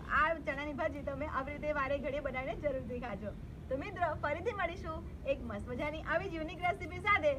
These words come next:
ત્યાં સુધી તમારું ધ્યાન રાખજો. વીડિયોને લાઈક, કોમેન્ટ અને ચેનલને સબસ્ક્રાઇબ કરતા જજો,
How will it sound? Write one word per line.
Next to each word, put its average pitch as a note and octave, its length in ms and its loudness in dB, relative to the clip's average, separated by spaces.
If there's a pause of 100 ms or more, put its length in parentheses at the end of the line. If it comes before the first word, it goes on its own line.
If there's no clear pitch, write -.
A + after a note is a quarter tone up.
(260)
ત્યાં D#4 200 2
સુધી D4 220 -6
તમારું C#4 320 -2
ધ્યાન B3 300 -4
રાખજો. C#4+ 600 -2
વીડિયોને B3 380 -4
લાઈક, A#3 340 -2 (120)
કોમેન્ટ F4 360 0
અને C#4+ 140 -2
ચેનલને C4 340 -4
સબસ્ક્રાઇબ C#4 460 -2
કરતા C#4+ 220 0
જજો, E4+ 240 2